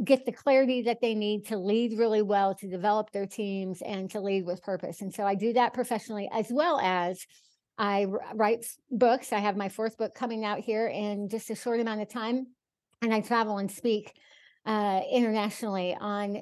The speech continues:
the subject of faith and suffering, and how we maintain a, a solid belief in a good God, even when life looks like it's falling apart. And that's really, it's not the message I would have chosen.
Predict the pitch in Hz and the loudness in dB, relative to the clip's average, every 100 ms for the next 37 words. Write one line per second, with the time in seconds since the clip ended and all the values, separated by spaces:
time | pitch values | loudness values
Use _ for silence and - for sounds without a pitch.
0 | 214 220 202 254 233 277 269 220 170 - | -2 -2 -2 -2 0 -2 -2 -6 -4 0
1 | 240 254 - 214 202 - 214 - 180 170 | 0 0 -4 -6 -6 -6 -6 -4 -4 -4
2 | 175 185 214 269 277 226 214 214 214 - | -6 -4 0 2 2 2 2 2 0 -2
3 | - _ _ 226 226 240 240 240 240 247 | -20 _ _ 4 4 6 4 2 0 2
4 | 214 190 190 - 196 190 190 190 - _ | 2 0 -2 -2 0 2 2 -2 -8 _
5 | _ - 202 - - 226 240 269 262 202 | _ -8 -8 -6 0 4 8 10 8 6
6 | 233 220 220 185 175 - - 202 185 165 | 0 2 4 4 0 -6 -8 -4 -4 2
7 | 220 214 190 196 185 175 - - 208 226 | 4 4 0 -2 0 -2 -4 -4 -2 -2
8 | 202 190 190 196 175 175 - - _ _ | -2 -4 -2 0 0 -4 -10 -20 _ _
9 | _ 202 202 - 190 180 - - 175 156 | _ -4 -4 -4 -4 -4 -8 -4 -2 -2
10 | 151 143 160 170 - 196 190 208 - 214 | -6 -8 -8 -8 -8 -6 -2 -2 0 2
11 | 214 196 190 - - 226 - 240 240 269 | 4 2 -2 -14 -8 -6 2 4 4 4
12 | 277 254 254 262 - 226 226 226 180 - | 4 2 2 0 0 0 0 0 -2 -4
13 | 214 208 247 381 427 | -2 -2 -2 -4 -4